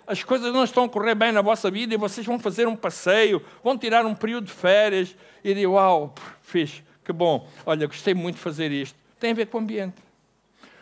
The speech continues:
O ambiente é uma das coisas que mais nos influencia. O ambiente pode mudar muitas coisas na nossa vida.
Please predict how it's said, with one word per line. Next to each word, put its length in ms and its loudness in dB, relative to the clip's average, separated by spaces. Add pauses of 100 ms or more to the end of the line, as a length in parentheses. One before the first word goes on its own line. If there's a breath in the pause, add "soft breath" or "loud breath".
(240 soft breath)
O 140 2
ambiente 440 2
é 40 4
uma 120 0
das 200 -6
coisas 340 0
que 120 -6
mais 260 2
nos 180 -6
influencia. 640 -12 (640 loud breath)
O 180 6
ambiente 500 2
pode 260 2
mudar 300 2
muitas 320 -4
coisas 360 -10
na 100 -4
nossa 260 -8
vida. 360 -14